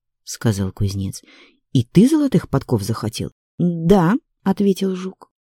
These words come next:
«Чем я хуже этой огромной скотины, за которой ещё надо ухаживать?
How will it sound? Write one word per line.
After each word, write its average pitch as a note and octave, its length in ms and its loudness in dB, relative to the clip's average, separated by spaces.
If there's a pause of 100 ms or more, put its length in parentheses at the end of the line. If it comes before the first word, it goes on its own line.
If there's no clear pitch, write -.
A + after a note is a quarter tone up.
(100)
«Чем F4+ 240 0
я F#3 140 2
хуже D3+ 320 2
этой D#3+ 180 4
огромной E3 360 4
скотины, C#3+ 500 -2
за C#3+ 120 0
которой D3+ 340 2
ещё D3+ 220 -2
надо E3 200 4
ухаживать? B2+ 640 -4